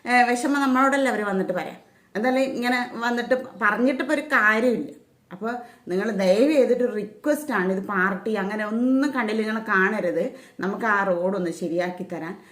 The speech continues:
അത്, ആ, നിങ്ങൾക്ക് പറ്റൂല എന്ന് പറഞ്ഞു കഴിഞ്ഞാൽ ഞങ്ങളുടെ നാട്ടുകാരെ ഞങ്ങൾ ചെയ്തോളും.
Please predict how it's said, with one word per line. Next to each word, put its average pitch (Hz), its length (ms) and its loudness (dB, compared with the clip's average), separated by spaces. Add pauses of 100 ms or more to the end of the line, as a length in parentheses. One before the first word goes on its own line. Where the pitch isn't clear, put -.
(200)
അത്, 202 120 -4 (320)
ആ, 202 40 0 (360)
നിങ്ങൾക്ക് 330 280 2
പറ്റൂല 285 300 2 (120)
എന്ന് 285 180 -2
പറഞ്ഞു 220 280 -4
കഴിഞ്ഞാൽ 208 280 -2
ഞങ്ങളുടെ 208 400 -2
നാട്ടുകാരെ 180 560 -2
ഞങ്ങൾ 170 160 -2 (100)
ചെയ്തോളും. 156 340 -6